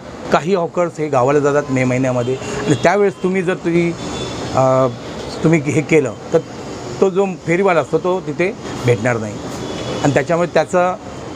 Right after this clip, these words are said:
जी स-, अ, बायोमेट्रिक असून ते राहिलं जाईल.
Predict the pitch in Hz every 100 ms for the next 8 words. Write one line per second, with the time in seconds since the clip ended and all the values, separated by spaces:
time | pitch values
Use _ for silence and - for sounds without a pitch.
0 | 127 175 185 185 160 135 - 151 156 165
1 | 160 143 151 165 180 156 147 135 135 143
2 | - 180 - 123 135 127 135 117 104 -
3 | -